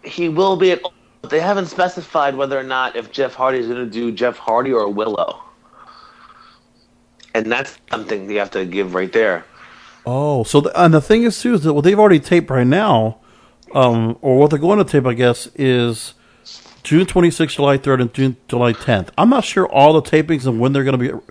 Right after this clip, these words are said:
Speaker 2: when these things are supposed to be running, but they're obviously been doing a lot of work of taping programming to go forward.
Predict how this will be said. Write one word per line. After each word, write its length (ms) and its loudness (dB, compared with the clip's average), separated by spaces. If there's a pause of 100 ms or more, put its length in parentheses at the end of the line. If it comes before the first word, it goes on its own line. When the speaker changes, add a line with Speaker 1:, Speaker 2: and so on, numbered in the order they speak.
(380)
Speaker 2:
when 180 4
these 180 2
things 200 -4
are 100 -4
supposed 280 -4
to 80 -4
be 20 -4
running, 320 2
but 180 -8
they're 200 -2
obviously 360 2
been 140 0
doing 180 0
a 80 0
lot 160 2
of 80 -2
work 300 0
of 220 0 (480)
taping 360 2
programming 640 2
to 100 -4
go 200 -2
forward. 520 0